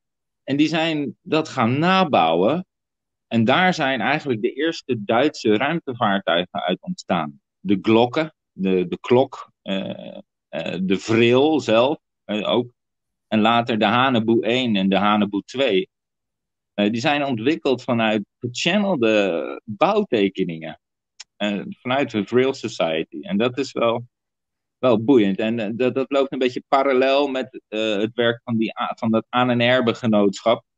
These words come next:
Begin jaren dertig, eh, tot later. Ehm, en, eh, ja, dat eigenlijk goed bewijs voor hoe,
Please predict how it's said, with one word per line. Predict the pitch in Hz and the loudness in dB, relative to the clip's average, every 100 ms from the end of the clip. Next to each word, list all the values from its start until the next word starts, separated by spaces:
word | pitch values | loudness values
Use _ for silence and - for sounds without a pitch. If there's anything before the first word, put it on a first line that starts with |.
| _ _ | _ _
Begin | - 104 131 123 | -4 -2 0 0
jaren | 117 113 113 | 2 2 2
dertig, | 104 113 127 123 - _ _ _ _ | 2 0 0 -6 -8 _ _ _ _
eh, | 98 98 101 | -2 0 0
tot | 95 107 | 0 0
later. | 101 101 107 110 92 107 - _ _ _ _ _ _ _ _ _ _ _ - | 4 4 4 2 0 -2 -6 _ _ _ _ _ _ _ _ _ _ _ -10
Ehm, | - 87 90 90 87 85 - | -2 0 2 0 -2 -4 -6
en, | 87 87 90 - | -2 0 0 -4
eh, | - 90 87 - 52 53 - _ - | -4 -2 -2 -2 -6 -8 -12 _ -6
ja, | 87 76 - _ _ _ | -4 -4 -6 _ _ _
dat | 95 92 - _ _ _ _ _ _ _ _ | -4 -4 -8 _ _ _ _ _ _ _ _
eigenlijk | - 110 127 117 - | -4 -4 -2 -6 -8
goed | - - 107 104 | -12 -6 -4 0
bewijs | 107 107 123 180 - | 2 4 4 2 -2
voor | - 120 120 _ _ _ _ _ _ _ | -4 -2 -4 _ _ _ _ _ _ _
hoe, | - 113 139 127 | -4 0 2 2